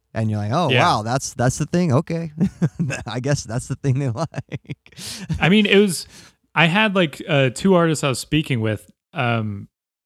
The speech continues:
Speaker 2: and they were both like, "I think you should explore this more, like, using the plastic sheet to, like, make a mural, but installing it in places."
Speaker 1: Mm-hmm.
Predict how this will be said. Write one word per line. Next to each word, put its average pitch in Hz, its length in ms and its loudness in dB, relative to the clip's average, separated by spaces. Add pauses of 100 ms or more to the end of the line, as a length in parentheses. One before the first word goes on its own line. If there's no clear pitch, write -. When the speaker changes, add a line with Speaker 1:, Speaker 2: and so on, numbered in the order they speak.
(100)
Speaker 2:
and 127 200 2
they 135 80 6
were 143 140 4
both 127 260 -2
like, 110 280 -4
"I 120 140 -4
think 285 220 -6
you 320 80 4
should 202 260 2
explore 123 720 0
this 104 280 -4
more, 98 300 -6
like, 95 240 -8
using 120 440 0
the 107 400 -4
plastic 113 380 -4
sheet 120 360 -6
to, 117 100 -6
like, 104 280 -6 (560)
make 123 200 4
a 127 40 4
mural, 113 380 0
but 113 160 -2
installing 107 720 -4
it 92 160 -10 (140)
in 101 160 -8
places." 139 600 -2
Speaker 1:
Mm-hmm. 113 120 -6